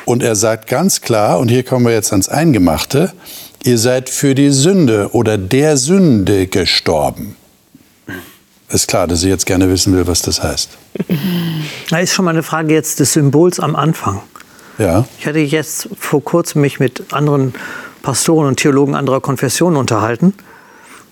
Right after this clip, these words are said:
Speaker 2: Und sie waren schon überrascht, mit welchem Menschenbild oder die Bibel eigentlich hier arbeitet. Dass es eben heißt, wirklich in der Taufe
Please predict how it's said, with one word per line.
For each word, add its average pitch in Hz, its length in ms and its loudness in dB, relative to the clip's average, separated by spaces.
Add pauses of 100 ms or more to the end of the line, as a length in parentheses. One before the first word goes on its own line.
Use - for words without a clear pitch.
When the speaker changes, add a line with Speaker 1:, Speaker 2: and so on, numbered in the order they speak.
(520)
Speaker 2:
Und 127 120 -2
sie 131 120 0
waren 165 180 0
schon 185 160 0
überrascht, 151 580 -2 (1500)
mit 175 260 4
welchem 160 300 2
Menschenbild 156 600 2
oder 131 320 0
die 127 140 0
Bibel 190 320 4
eigentlich 120 320 -4
hier - 200 -4
arbeitet. - 600 -8 (640)
Dass 147 320 2
es 151 140 0
eben 127 280 0
heißt, 127 440 0 (160)
wirklich 147 420 -2 (360)
in 147 160 0
der 135 180 0
Taufe 196 720 0